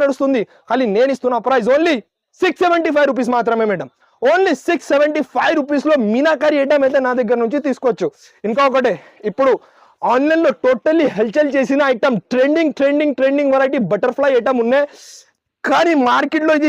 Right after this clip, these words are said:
జా-, జార్జెట్లో ఏదైనా డూప్లికేట్ కూడా చాలా ఉన్నాయి, నా దగ్గర లేదా. ఒరిజినల్ క్వాలిటీ ఇక్కడ చూడండి, totally స్పేస్ సిల్క్ ఫ్యాబ్రిక్లో మొత్తం all over బటర్ఫ్లై డిజైన్ ఉన్నాయి. ఒరిజినల్ ఫ్యాబ్రిక్ పైన కింద రెండు సైడ్ కూడా మీకు సిరోస్కి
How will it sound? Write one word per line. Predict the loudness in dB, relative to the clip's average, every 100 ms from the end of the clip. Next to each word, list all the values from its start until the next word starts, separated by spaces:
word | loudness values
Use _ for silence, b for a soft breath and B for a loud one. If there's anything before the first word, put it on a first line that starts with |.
| 0
జా-, | 0 0 0 0
జార్జెట్లో | 0 0 0 0 2 4 2 0 b -2
ఏదైనా | 0 2 0
డూప్లికేట్ | 0 0 0 0
కూడా | 2 2 2
చాలా | 4 4
ఉన్నాయి, | 2 0 B B -4
నా | 0
దగ్గర | 2 2 2
లేదా. | 2 0 B B B
ఒరిజినల్ | 0 0 2 0 2
క్వాలిటీ | 2 2 0
ఇక్కడ | 0 -2
చూడండి, | 0 0 -2 -2
totally | 0 0 0 -4
స్పేస్ | -4 -2 0 -2
సిల్క్ | -4 -2
ఫ్యాబ్రిక్లో | -2 0 -2 0 0 -2 B B B -4
మొత్తం | -4 -2 -2 0 2
all | 2 4
over | 2 0
బటర్ఫ్లై | 0 0 -2 0 0 0 0
డిజైన్ | -2 2 0 2
ఉన్నాయి. | 2 2
ఒరిజినల్ | 2 0 0 0
ఫ్యాబ్రిక్ | 0 2 0 -4 B B B
పైన | 0 2 2 2
కింద | 2 2 2
రెండు | 2 0
సైడ్ | 0 0 2
కూడా | 2 2
మీకు | 0 0 2
సిరోస్కి | 2 2 0